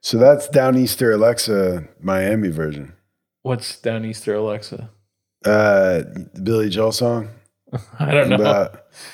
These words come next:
Speaker 1: you know, uh, it's
Speaker 2: I
Speaker 1: like,
Speaker 2: like Billy Joel.
Speaker 1: it's a late eighties Billy Joel song about downtrodden fishermen in, in the Long Island Sound.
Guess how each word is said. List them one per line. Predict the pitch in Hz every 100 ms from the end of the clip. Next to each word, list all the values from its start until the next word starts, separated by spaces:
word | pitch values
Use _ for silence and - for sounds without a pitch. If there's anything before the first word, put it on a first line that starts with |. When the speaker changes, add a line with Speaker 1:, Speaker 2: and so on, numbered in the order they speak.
| -
Speaker 1:
you | 120
know, | 139 170
uh, | 180 104 87 - 131 120 113 104 90 - - _ _ -
it's | 110
Speaker 2:
I |
Speaker 1:
like, | 139
Speaker 2:
like | 143 135
Billy | 117 107
Joel. | 104 107 117 110 _
Speaker 1:
it's | - 135
a |
late | 113 117 127 135 107
eighties | 123 123 117 107 85
Billy | 113 110 110
Joel | 95 107
song | 104 104 95 92 90
about | 90 98 90 82
downtrodden | 110 104 101 95 95 92 85 80 78
fishermen | 104 101 90 87 85
in, | 82 82 82 -
in | 87 82
the | 82 80 78 71
Long | 95 95 90
Island | 90 82 78
Sound. | - 90 80 71